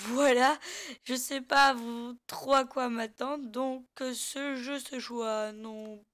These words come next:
à beaucoup de joueurs. Je, à ce que je vois, plus ou, enfin, si j'ai bien compris, ça se joue à cinquante joueurs. Donc là, nous sommes quarante-neuf.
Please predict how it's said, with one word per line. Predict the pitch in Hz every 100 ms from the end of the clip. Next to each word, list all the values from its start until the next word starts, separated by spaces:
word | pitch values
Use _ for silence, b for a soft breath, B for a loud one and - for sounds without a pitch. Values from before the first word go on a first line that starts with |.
| -
à | 214
beaucoup | 214 233
de | 226
joueurs. | 214 214 254 320
Je, | 311 - b b b b
à | 233
ce | -
que | 254
je | 233
vois, | 240 269 254
plus | 254 233
ou, | 269 - _ _ _
enfin, | 254 247 B B -
si | 277
j'ai | 277
bien | 285
compris, | 285 277 311 311
ça | 311
se | 247 269 254
joue | 277 349 - -
à | 269 285 - _ _ _ _ _ _
cinquante | - - - - - - 311 311 311 302 262
joueurs. | 254 233 208
Donc | 202 196
là, | 220
nous | 220
sommes | - 214
quarante-neuf. | 214 220 226 233 254 277 294 - -